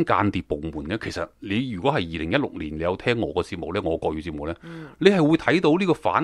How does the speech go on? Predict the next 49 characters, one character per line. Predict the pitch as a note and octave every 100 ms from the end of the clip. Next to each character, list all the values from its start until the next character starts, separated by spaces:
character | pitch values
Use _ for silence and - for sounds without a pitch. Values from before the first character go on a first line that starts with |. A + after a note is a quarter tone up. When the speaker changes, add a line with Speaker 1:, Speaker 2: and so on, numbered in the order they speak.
| E3+
Speaker 1:
間 | B2
諜 | G#2+
部 | - F#2
門 | F2 E2
變 | C3
咗 | C#3+
個 | D3
咩 | C#3 C3
呢？ | C3+
佢 | B2+
決 | - D#3 D3
定 | A#2+ A#2
咗 | C#3
美 | D3+ A2
國 | A2+ A2
大 | F2+ F#2
選 | - A2 C3+ -
邊 | C3+
個 | A2+
做 | F3+
總 | F#3+
統。 | - E3 _ _ G#3
Speaker 2:
哇！ | G3+ G3 F#3+
呢 | C#4
個 | B3+
係 |
咪 | F#3+ D#3
叫 | E3
隻 | - E3+
手 | - D3+ D#3
遮 | D#3+ F3+ F3
天 | D#3 D#3+ D#3+
呢？ | E3+ - _ -
Speaker 1:
即 | B3+
係 | C3+
以 | A#2+
前 | D3 F2
呢， | E2+ C3+
其 | F2
實 | D#2
美 | F2
國 | F#2+ G2+
嘅 | G2
政 | G#2 G2
治 | F#2
受 | E2+ E2+ D#2+
一 | G#2+
啲， | A#2+ A#2 A2+ _ -
呃， | E2+ D2 C#2+